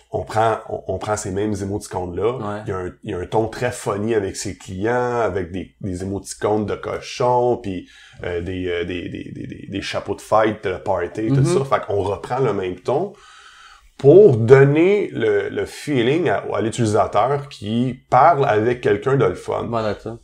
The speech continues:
Speaker 1: Cependant, c'est très important lorsqu'on fait du marketing conversationnel de laisser savoir à l'utilisateur que il parle avec un robot.
Speaker 2: Ouais.
Speaker 1: Qu'il parle avec un chatbot.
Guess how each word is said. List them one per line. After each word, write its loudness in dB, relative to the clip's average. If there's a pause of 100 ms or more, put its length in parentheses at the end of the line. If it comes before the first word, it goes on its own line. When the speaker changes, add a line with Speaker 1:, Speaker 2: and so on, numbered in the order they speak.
(120)
Speaker 1:
Cependant, 2
c'est -6
très 2
important -2
lorsqu'on -4
fait -2
du -8
marketing -6
conversationnel -6 (540)
de 0
laisser -2
savoir 0
à -6
l'utilisateur -6
que 0 (520)
il -6
parle 4
avec -4
un -6
robot. -8 (180)
Speaker 2:
Ouais. -8 (540)
Speaker 1:
Qu'il -18
parle 6
avec -2
un -4
chatbot. -6